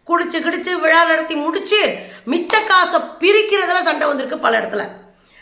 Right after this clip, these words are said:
தமிழ்நாட்டுல பல கொலைகளே அந்த பிச்சை காசை பிரிக்கிறதுல நடந்திருக்குங்க. நம்ம சின்ன வயசுலயும் இப்பயும் கூட நிறைய கேங்ஸ்டர் படம் பார்த்துருப்போம். இந்த கேங்ஸ்டர் படத்துல என்னன்னா எல்லா கொள்ளையடிக்கிறது, கொலை பண்ற எல்லாம் முடிச்சிருவாங்க.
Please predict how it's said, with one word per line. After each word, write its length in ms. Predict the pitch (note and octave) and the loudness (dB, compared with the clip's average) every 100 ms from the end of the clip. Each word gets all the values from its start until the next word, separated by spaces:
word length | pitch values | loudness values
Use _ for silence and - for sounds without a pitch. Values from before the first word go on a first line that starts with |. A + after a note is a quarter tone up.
| - | -2
தமிழ்நாட்டுல 580 | A3+ C#4+ G4+ G4+ G4 G#4 | 2 4 4 4 4 2
பல 240 | G4+ D#4+ | 2 0
கொலைகளே 640 | C#4+ D4+ D#4 G4+ F4+ F4+ | 0 2 2 4 2 2
அந்த 240 | G4 F4 D#4 | 4 2 0
பிச்சை 260 | D4 E4+ | -4 -2
காசை 260 | E4 D#4 C#4+ | 0 0 -2
பிரிக்கிறதுல 480 | C#4+ C#4 B3+ B3+ D#4 - - - | -8 -6 -4 -2 -4 -6 -16 -6
நடந்திருக்குங்க. 600 | A3 C4 C4+ A#3+ - D#3+ E3 - _ - - - | 0 0 0 -2 -4 -10 -14 -20 _ -20 -20 -18
நம்ம 240 | - D#3+ F#3 G3+ C4 A3+ F#3 | -8 -4 0 2 4 2 -2
சின்ன 200 | A3 D#4+ | -2 2
வயசுலயும் 540 | D4+ C4+ C4 C4+ D#4+ | 2 0 -2 -2 -2
இப்பயும் 360 | D4 C#4 D4 D4 | -2 0 0 0
கூட 240 | C#4 D4 - - - - | 2 2 0 -12 -18 -4
நிறைய 380 | B3 D#4 - B3+ | 0 2 2 0
கேங்ஸ்டர் 360 | D#4+ - D#4 | 0 -2 -2
படம் 220 | A#3 A3+ | 0 0
பார்த்துருப்போம். 420 | G#3 A3+ A3+ F#3 F#3 - - - | 0 0 -2 -6 -10 -14 -20 -8
இந்த 240 | F#3 F#3 | -4 2
கேங்ஸ்டர் 440 | D4 G#4+ - G4 - | 2 2 2 0 2
படத்துல 240 | D#4 D4+ | 0 2
என்னன்னா 420 | C4+ D4+ E4 C#4+ A#3+ F3+ B3 - - - - | 0 2 2 2 2 2 2 0 -6 -16 -6
எல்லா 480 | A3 D4+ D#4 D4+ C#4+ | -2 2 2 2 2
கொள்ளையடிக்கிறது, 580 | D4 D#4 D#4 D#4 D#4 | 4 4 2 0 -4
கொலை 180 | D4+ D#4 | 0 0
பண்ற 240 | D#4 D4 C#4+ | 0 0 0
எல்லாம் 260 | C4 E4 | 2 0
முடிச்சிருவாங்க. 440 | D#4+ D4+ C#4+ C4+ | -2 -2 0 0